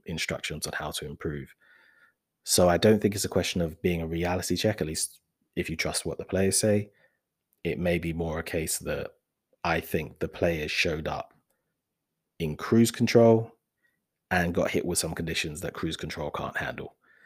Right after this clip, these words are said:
That's how it looked to me anyway. Um, in terms of the lineups, a few interesting things that happened. Um, was it, I was expecting more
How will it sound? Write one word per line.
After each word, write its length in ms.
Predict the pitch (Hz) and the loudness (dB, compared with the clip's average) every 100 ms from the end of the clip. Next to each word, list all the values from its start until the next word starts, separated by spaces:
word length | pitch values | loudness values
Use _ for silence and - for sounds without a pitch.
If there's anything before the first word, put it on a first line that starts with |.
| _ _ | _ _
That's 220 | 95 92 | 4 4
how 140 | - 87 | 4 2
it 80 | 80 | 0
looked 180 | - | -4
to 80 | - | -6
me 260 | 80 71 64 | -6 -6 -8
anyway. 420 | 65 69 67 - _ _ _ _ _ - | -10 -10 -10 -14 _ _ _ _ _ -4
Um, 540 | 87 87 87 85 80 - _ _ _ _ _ _ _ _ | 2 4 2 0 -6 -12 _ _ _ _ _ _ _ _
in 80 | 95 | 2
terms 240 | 113 113 107 | 6 6 6
of 60 | |
the 60 | 92 | 4
lineups, 640 | 92 92 90 85 - - - _ _ _ _ _ _ _ - | 4 4 2 -2 -4 -8 -10 _ _ _ _ _ _ _ -6
a 60 | |
few 280 | - 110 104 | 0 4 4
interesting 440 | 101 98 - 90 85 | 4 0 -2 -4 -4
things 260 | 90 87 | -4 -4
that 80 | - | -6
happened. 540 | 82 - 80 76 - - _ | -6 -6 -8 -10 -12 -18 _
Um, 600 | 87 82 80 80 78 80 - _ _ _ _ _ _ _ _ - | -4 -4 -2 -4 -6 -12 -16 _ _ _ _ _ _ _ _ -10
was 280 | 95 104 104 | 2 4 6
it, 160 | 107 - | 2 2
I 220 | 107 110 | 6 8
was 280 | 113 104 95 | 8 6 4
expecting 540 | 90 - - - 92 85 | 0 0 -2 0 -4 -2
more 880 | 85 85 87 87 90 98 110 127 | -4 -4 -4 -2 0 2 2 -2